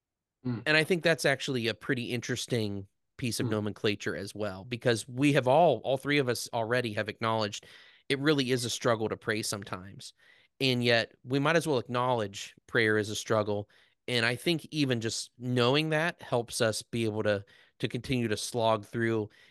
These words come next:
Speaker 2: and maintain that practice. Uh, we know it's a struggle.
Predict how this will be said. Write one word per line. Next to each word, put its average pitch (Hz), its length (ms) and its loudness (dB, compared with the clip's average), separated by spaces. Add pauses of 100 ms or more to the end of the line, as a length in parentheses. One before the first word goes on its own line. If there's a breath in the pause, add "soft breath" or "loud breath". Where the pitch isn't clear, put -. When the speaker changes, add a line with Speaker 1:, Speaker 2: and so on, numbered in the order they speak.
(120)
Speaker 2:
and 127 180 0
maintain 127 520 0
that 104 200 -2
practice. - 720 -4 (360 soft breath)
Uh, 107 180 -10
we 131 180 0
know 139 260 6
it's 139 140 0
a 127 40 -4
struggle. - 460 -4